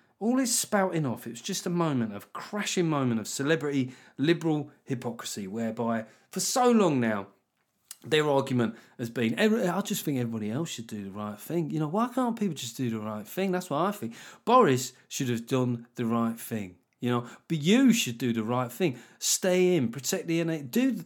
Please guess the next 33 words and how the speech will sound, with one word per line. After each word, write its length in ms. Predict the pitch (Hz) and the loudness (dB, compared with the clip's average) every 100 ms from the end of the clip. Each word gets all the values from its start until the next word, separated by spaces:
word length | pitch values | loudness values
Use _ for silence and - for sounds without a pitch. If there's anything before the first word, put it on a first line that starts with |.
| - | -2
do 220 | 254 269 | 2 4
the 160 | 185 135 | 4 2
right 400 | 156 185 180 139 | 4 4 2 0
thing. 300 | 180 151 113 | 0 0 2
What 120 | 254 | 4
about 160 | 277 | 4
you 200 | 247 269 | 6 6
doing 240 | 254 247 190 | 6 6 4
the 100 | 156 | 2
fucking 320 | - 143 135 | -2 -2 0
right 220 | 131 120 | 2 0
thing, 260 | 113 123 110 | 0 -2 0
mate? 260 | 107 95 - _ _ _ _ 190 | 0 -4 -10 _ _ _ _ 4
Eh? 300 | 247 277 233 - _ _ | 4 4 0 -12 _ _
You're 160 | 226 240 | 0 6
already 400 | 254 240 226 214 | 8 10 10 8
a 40 | |
multi-millionaire. 1200 | 202 220 220 - 226 208 208 208 208 214 151 98 - - _ | 8 6 6 6 6 6 6 6 6 4 2 0 -8 -20 _
You 80 | 185 | -4
don't 300 | 202 226 - - - - | 2 2 0 -12 -12 -8
have 240 | - - - | -6 -6 -8
to 80 | 170 | -2
be 280 | 139 202 190 | 2 2 2
there 360 | 139 110 95 - _ | 0 -2 -6 -12 _
on 160 | - 151 - | -10 -10 -4
any 300 | 190 185 175 | 0 0 2
level. 540 | 165 175 135 98 - _ _ _ | 4 4 4 -4 -6 _ _ _
You 80 | 165 | -2
know, 100 | 156 | 0
it's 140 | 180 202 | 2 2
not 160 | 208 | 0
like 180 | 180 156 | 0 0
you're, 220 | 156 151 | -2 -4